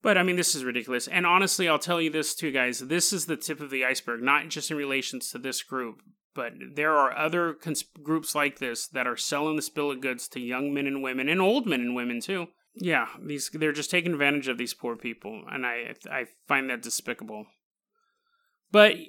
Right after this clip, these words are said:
on the other hand, I'm getting a lot of fun taking the piss out of them, and I'm gonna continue to take the piss out of them and groups like this.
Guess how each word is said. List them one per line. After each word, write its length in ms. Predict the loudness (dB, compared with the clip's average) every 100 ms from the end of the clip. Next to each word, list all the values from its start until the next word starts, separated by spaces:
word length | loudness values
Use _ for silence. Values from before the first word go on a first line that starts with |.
| -20 _ -2
on 160 | 0
the 100 | 4
other 180 | 4 4
hand, 440 | 6 6 6 2 0
I'm 220 | 2 2 2
getting 260 | 0 2
a 40 | 4
lot 160 | 4
of 60 | 4
fun 200 | -2 -2
taking 240 | -2 -4
the 60 | -6
piss 300 | -2 -2 2
out 160 | 2
of 100 | 0
them, 240 | -2 -4 -2
and 100 | 2
I'm 100 | 2
gonna 140 | 2
continue 420 | -2 -4 0 0
to 100 | 0
take 300 | -2 -4 -6
the 100 | -8
piss 260 | -6 -4 -2
out 140 | -2
of 80 | -2
them 180 | -4 -4
and 240 | -2 0 0
groups 340 | 0 -2 -2
like 300 | 2 2 0
this. 440 | -10 -10 -12 -14